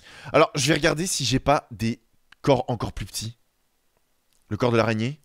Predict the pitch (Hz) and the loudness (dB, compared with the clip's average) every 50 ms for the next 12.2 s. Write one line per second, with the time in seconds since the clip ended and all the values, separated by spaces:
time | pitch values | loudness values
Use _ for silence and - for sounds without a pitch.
0 | _ _ - 180 262 320 349 359 359 349 330 302 233 151 - - _ - 135 131 | _ _ 0 4 4 6 6 6 6 6 6 4 2 -2 -4 -8 _ -4 -4 -2
1 | - - 139 127 120 98 87 - - _ _ _ _ _ _ _ _ _ _ _ | 2 4 6 6 6 4 2 -4 -12 _ _ _ _ _ _ _ _ _ _ _
2 | - 151 143 - 156 127 - - _ - 120 143 127 175 185 165 220 202 185 196 | 0 0 2 4 4 2 2 0 _ -2 0 2 2 2 4 4 4 4 6 6
3 | 180 175 180 180 180 175 170 - 143 131 135 139 - _ - - 226 - 214 226 | 4 4 4 2 0 -2 -4 -4 0 0 0 0 0 _ -2 -2 2 4 4 4
4 | 170 - - 196 196 311 - _ _ _ _ _ _ _ _ _ _ _ _ _ | 4 2 -2 -4 -4 -6 -8 _ _ _ _ _ _ _ _ _ _ _ _ _
5 | _ _ _ _ _ - _ _ _ - 98 98 104 117 123 127 123 120 131 156 | _ _ _ _ _ -20 _ _ _ -12 -10 -6 -4 2 4 6 6 6 4 2
6 | - _ _ _ _ _ _ - - - - - - - - - 160 160 170 190 | 0 _ _ _ _ _ _ -20 -20 -20 -20 -20 -20 -20 -2 2 4 6 8 8
7 | 208 196 - 175 170 - - - 185 - - - - 160 147 156 175 165 160 156 | 6 4 2 0 0 0 0 -2 -4 -6 -4 -2 0 2 4 6 6 6 6 4
8 | 156 135 143 131 117 - _ _ - 117 107 98 82 - _ _ _ _ _ _ | 2 2 2 2 2 0 _ _ -6 -4 -2 -2 -4 -6 _ _ _ _ _ _
9 | _ _ _ _ _ _ _ _ _ _ _ _ _ _ _ _ _ _ - - | _ _ _ _ _ _ _ _ _ _ _ _ _ _ _ _ _ _ -18 -6
10 | - 127 123 127 151 151 147 139 139 120 101 127 113 98 92 - _ _ _ _ | 0 0 4 6 6 6 6 4 2 0 0 0 0 0 -2 -8 _ _ _ _
11 | _ _ _ _ _ _ - 113 127 135 - - 139 - - - 123 110 92 - | _ _ _ _ _ _ -4 -2 0 0 0 -2 -4 -6 -2 -2 -2 0 0 -4
12 | - - - | -8 -10 -12